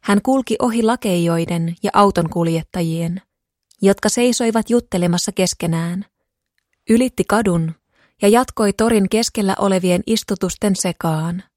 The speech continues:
Tavallisesti portit olivat suljetut, ja vain erään Lontoon hienostuneimman squarein vuokralaisilla oli avaimet niihin. Muutama yksinäinen pari liikkui sireeni- ja jasmiinipensaiden seassa,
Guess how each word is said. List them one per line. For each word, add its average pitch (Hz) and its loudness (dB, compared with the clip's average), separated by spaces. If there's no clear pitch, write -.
Tavallisesti 254 0
portit 247 0
olivat 185 0
suljetut, 170 -2
ja 190 2
vain 175 4
erään 214 2
Lontoon 190 2
hienostuneimman 170 0
squarein 180 2
vuokralaisilla 180 2
oli 190 2
avaimet 165 0
niihin. 170 -2
Muutama 226 4
yksinäinen 220 0
pari 175 -4
liikkui 180 4
sireeni- 185 2
ja 180 2
jasmiinipensaiden 180 0
seassa, 175 -4